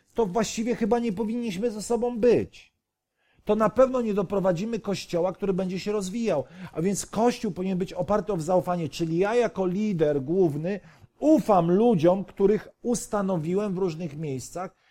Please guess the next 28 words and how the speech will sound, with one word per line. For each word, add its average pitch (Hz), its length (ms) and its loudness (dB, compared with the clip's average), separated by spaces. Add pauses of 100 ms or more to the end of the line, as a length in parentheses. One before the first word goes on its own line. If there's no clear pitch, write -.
(140)
i 160 120 -4
wcale 226 400 0
nie 214 280 -2
chcę, 196 200 -8
żeby 190 240 -2
oni 190 140 -4
mi 190 140 -2
o 185 60 -2
wszystkim 196 420 -8
mówili 185 460 -6
i 180 40 -4
denerwuje 208 560 -4
mnie 190 160 -4
to, 165 180 -2 (220)
kiedy 175 240 4
oni 208 200 0
mi 196 120 0
o 180 40 4
wszystkim 190 380 -6
chcą 175 260 -4
powiedzieć 180 440 -4 (200)
i 180 80 2
oczekiwać, 185 520 0
że 151 100 0
ja 180 120 2
podejmę 170 480 -2 (300)
każdą 165 440 0
decyzję. 135 640 -4